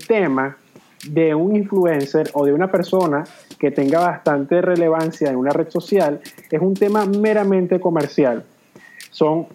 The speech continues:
líderes de opinión que afectan los, las relaciones comerciales que puedan tener una empresa, una persona u otra persona. Pero en sí, todo se basa en generar dinero para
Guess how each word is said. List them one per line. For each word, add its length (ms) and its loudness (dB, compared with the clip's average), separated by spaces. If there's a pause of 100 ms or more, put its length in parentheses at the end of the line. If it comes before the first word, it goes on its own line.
(120)
líderes 580 2
de 80 2
opinión 580 -2 (300)
que 120 2
afectan 760 -2
los, 400 0 (100)
las 180 -2
relaciones 440 0
comerciales 720 0
que 120 -2
puedan 320 -2
tener 440 0 (240)
una 240 4
empresa, 920 0
una 360 0
persona 800 0
u 180 2
otra 220 0
persona. 600 0 (400)
Pero 320 2
en 280 0
sí, 440 -2 (160)
todo 260 2
se 160 0
basa 460 0
en 80 2
generar 360 2
dinero 480 0
para 460 0